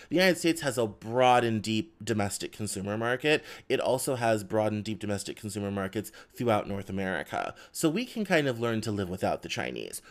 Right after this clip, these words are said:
Europe, on the other hand, is heavily export dependent. And so China is a huge market for everything made in Europe, in some ways more so than even the United States and the rest of North America.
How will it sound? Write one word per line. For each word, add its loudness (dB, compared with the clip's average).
Europe, 0
on 2
the 2
other 2
hand, 0
is -6
heavily -4
export -4
dependent. -12
And 0
so 2
China 2
is -2
a 0
huge -4
market -4
for 2
everything 0
made 0
in -2
Europe, -4
in 0
some 0
ways 0
more 0
so 2
than -2
even -4
the -4
United -4
States -8
and -8
the -4
rest -4
of -14
North -12
America. -12